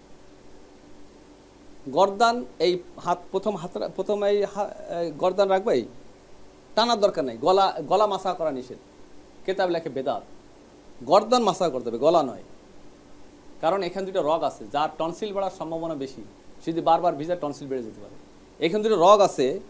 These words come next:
যার মির্গিরোগ হওয়ার সম্ভাবনা বেশি, সে যদি বারবার ভিজায়, তার বায়ু চলাচল কম হবে। দুই পায়ের টাকনু, এই যে গিরা পন্থা, এই গিরার, গিরা চার আঙ্গুল উপরে ধোবো,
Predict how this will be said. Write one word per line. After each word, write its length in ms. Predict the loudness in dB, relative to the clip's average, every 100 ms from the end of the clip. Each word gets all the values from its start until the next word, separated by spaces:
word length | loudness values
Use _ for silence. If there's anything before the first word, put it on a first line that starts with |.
| -20 -20 -20 -20 -18 -2
যার 240 | 2 4 4
মির্গিরোগ 420 | 0 0 0 2
হওয়ার 140 | 2
সম্ভাবনা 360 | 0 -2 -2 -2
বেশি, 240 | -4 -8
সে 140 | -8 -8
যদি 180 | -6
বারবার 380 | 0 0 2 0
ভিজায়, 340 | 0 -2 -2 -2 -10 -20 -12 -2
তার 120 | -2 -2 -2
বায়ু 180 | 0 2
চলাচল 320 | 0 -2 -2 -6
কম 120 | -10
হবে। 240 | -10 -16 -20 -20 -20 -20 -20 -20 -20 -20 -20 -20 -20 -20 -20 -20 -20 -20 -20 -20 -20 -20 -20 -6
দুই 120 | -2
পায়ের 220 | 4 6
টাকনু, 320 | 6 2 0 -2
এই 100 | 2
যে 160 | 0
গিরা 240 | 0 2 2
পন্থা, 280 | 0 -6
এই 100 | -8
গিরার, 300 | -4 4 4 4 -6 -20 -20 -10 -4
গিরা 120 | -2
চার 200 | 2 2
আঙ্গুল 180 | 2 -4
উপরে 220 | -4 -6
ধোবো, 260 | -8 -10